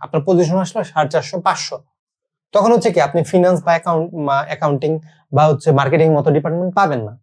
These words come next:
তো চান্স পাইলেই হবে না, আপনার কি ভালো পজিশনও রাখতে হবে। তো আমি আমার কোর্সের মধ্যে এবার হচ্ছে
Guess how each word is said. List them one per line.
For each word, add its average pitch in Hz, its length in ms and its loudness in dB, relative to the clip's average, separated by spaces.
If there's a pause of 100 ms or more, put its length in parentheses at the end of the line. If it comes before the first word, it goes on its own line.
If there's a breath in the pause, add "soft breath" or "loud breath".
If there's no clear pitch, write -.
তো 170 100 -4
চান্স 165 260 -2 (100)
পাইলেই 202 340 4
হবে 117 220 0
না, 101 60 -14 (420 soft breath)
আপনার 180 280 0
কি 185 60 -2 (120)
ভালো 143 160 2 (100)
পজিশনও 170 520 2
রাখতে 113 240 -6
হবে। 107 240 -6
তো 160 120 4
আমি 151 140 2 (400 loud breath)
আমার 147 260 0
কোর্সের 190 340 2
মধ্যে 185 240 0
এবার 180 160 2
হচ্ছে 175 160 -4